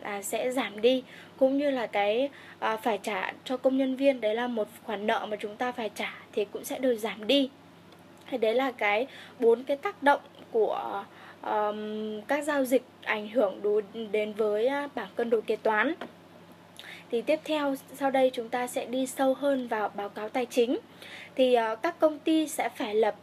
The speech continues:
bốn báo cáo tài chính cơ bản để tóm tắt thông tin, ờ, kế toán cơ bản. À, thứ nhất là bản, à, báo cáo kết quả hoạt động kinh doanh. Thứ hai là bảng cân đối kế toán. Thứ ba là báo cáo lưu chuyển tiền tệ. Và thứ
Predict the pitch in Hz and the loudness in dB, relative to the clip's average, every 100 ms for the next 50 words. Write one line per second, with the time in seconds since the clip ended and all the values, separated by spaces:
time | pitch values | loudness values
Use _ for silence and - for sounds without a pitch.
0 | - 247 220 262 269 233 - 220 294 262 | -10 0 2 2 0 -4 -6 -6 -4 -6
1 | - 220 - 285 285 247 190 196 196 - | -4 -4 4 4 4 -2 -4 -2 -2 -2
2 | 208 233 349 359 - 302 285 277 294 277 | -2 0 -2 -2 -2 0 0 0 0 0
3 | 269 - - - 226 226 220 - - 220 | -2 -14 -16 -4 -2 0 -2 -4 0 2
4 | 233 269 262 226 240 285 - 269 240 208 | 2 0 0 -2 -2 -6 0 2 4 0
5 | - - - - - - 226 220 214 240 | -4 -12 -20 -20 -20 -8 -2 -2 0 0
6 | 254 240 262 233 - - - 214 185 202 | 0 0 0 0 -4 -12 -6 -4 -4 -4
7 | 202 202 208 - - - 220 220 226 226 | -2 -4 -6 -16 -20 -4 -2 0 -2 0
8 | 330 320 226 214 208 208 233 262 285 285 | -2 -2 -8 -4 -2 -2 0 0 2 2
9 | 269 - - - - - 254 262 311 311 | -2 -8 -20 -20 -14 0 0 2 -2 0
10 | 302 262 226 220 214 202 202 - 247 202 | -2 -4 -4 -2 0 -2 -8 -14 -10 -8
11 | - 254 247 226 226 226 208 240 330 - | -2 2 2 2 -2 0 0 -2 -4 -10
12 | - - - 240 247 302 285 247 214 - | -20 -6 0 2 4 2 2 0 -4 -4
13 | 208 - 214 240 269 269 208 - 202 - | -6 -2 -2 0 0 -2 -6 -6 -4 2
14 | 233 - - - - 226 214 254 | 2 0 -14 -16 -4 -2 -2 -2